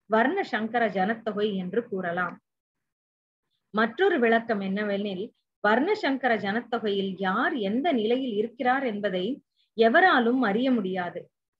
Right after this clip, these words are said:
வர்ணாசிரம முறையானது விஞ்ஞான பூர்வமான முறையில் சமுதாயத்தை நான்கு வர்ணங்களாகவும் நான்கு ஆசிரமங்களாகவும் பிரிக்கிறது.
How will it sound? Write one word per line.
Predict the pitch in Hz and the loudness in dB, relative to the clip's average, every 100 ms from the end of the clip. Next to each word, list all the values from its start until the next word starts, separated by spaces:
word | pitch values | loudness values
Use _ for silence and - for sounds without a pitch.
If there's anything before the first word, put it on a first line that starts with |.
| _ _ _ - | _ _ _ -2
வர்ணாசிரம | 208 247 320 370 370 | 2 4 4 2 0
முறையானது | 339 320 233 233 240 226 208 190 196 254 - | -6 -2 0 2 2 2 -2 -2 -2 -4 -4
விஞ்ஞான | 185 226 262 302 311 | -2 2 2 2 0
பூர்வமான | 311 - 240 220 220 208 196 190 | -2 -4 -2 -2 -4 -2 -2 -2
முறையில் | 202 190 190 202 196 196 - _ _ _ _ _ | -2 -2 0 0 -2 -4 -8 _ _ _ _ _
சமுதாயத்தை | 233 233 262 294 247 - 226 | 0 2 2 2 0 -2 -2
நான்கு | 220 196 202 262 302 302 | -2 -2 -2 -2 -4 -4
வர்ணங்களாகவும் | 226 196 220 220 202 185 185 185 214 | -4 -2 -2 -2 -2 -4 -6 -8 -6
நான்கு | 214 190 220 294 320 | -4 -2 -2 -2 -2
ஆசிரமங்களாகவும் | 240 196 247 - 269 233 196 180 175 170 208 247 | -2 -2 -4 -6 -4 -4 -6 -8 -10 -14 -12 -8
பிரிக்கிறது. | 185 190 190 160 | -6 -6 -8 -8